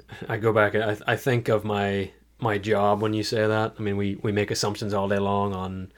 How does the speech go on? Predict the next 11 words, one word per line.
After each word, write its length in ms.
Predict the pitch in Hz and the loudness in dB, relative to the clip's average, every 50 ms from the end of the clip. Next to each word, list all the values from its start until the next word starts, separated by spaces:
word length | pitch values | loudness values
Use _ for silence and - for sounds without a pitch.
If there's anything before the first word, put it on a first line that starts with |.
| _ | _
how 120 | - 127 120 | 4 4 6
things 280 | 120 127 117 113 104 | 6 4 2 2 0
are 60 | 110 101 | 0 0
gonna 140 | 107 101 | 0 0
behave, 400 | 95 98 92 - 104 104 107 104 | -2 -2 2 4 6 6 6 4
how 100 | 104 104 | 2 -2
materials 480 | 98 95 92 - 107 104 104 104 101 101 | -4 -4 -4 -2 0 2 2 0 0 -2
are 40 | 107 | -4
gonna 100 | 104 98 | -2 -2
behave, 400 | 101 98 104 101 104 104 101 98 | -2 -2 -2 -2 -2 -2 -2 -2
but 240 | 101 101 98 - | -2 -2 -2 -4